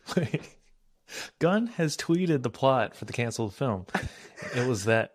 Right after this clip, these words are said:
the Mystery Inc gang are hired by a town in Scotland who complain they are being plagued by monsters, but we discover throughout the film the monsters are actually the <laughs> victims. Scooby and Shaggy have come,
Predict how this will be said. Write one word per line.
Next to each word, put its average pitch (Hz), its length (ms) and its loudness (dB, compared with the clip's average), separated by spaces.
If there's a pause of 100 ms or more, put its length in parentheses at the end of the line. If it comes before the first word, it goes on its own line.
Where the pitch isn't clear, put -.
the 110 120 -4
Mystery 156 440 4
Inc 151 320 0
gang 135 260 2
are 110 120 2
hired 131 340 0
by 104 140 0
a 98 100 -4
town 170 340 -4
in 170 100 2
Scotland 113 580 0
who - 180 -4
complain 160 600 -2
they 135 140 4
are 110 100 0
being 113 300 -4
plagued 127 400 -2
by 107 140 -2
monsters, 110 640 -4 (280)
but 104 120 -4
we 104 120 -2
discover 156 520 -2
throughout 139 260 0
the 135 60 -6
film 127 400 -4 (320)
the 110 100 -8
monsters 107 640 -2
are 104 240 -10
actually 120 540 -2
the - 120 -4
<laughs> - 220 -12
victims. - 840 -6 (480)
Scooby 170 560 4
and 135 100 0
Shaggy 143 340 2
have 120 200 -2
come, 151 180 -4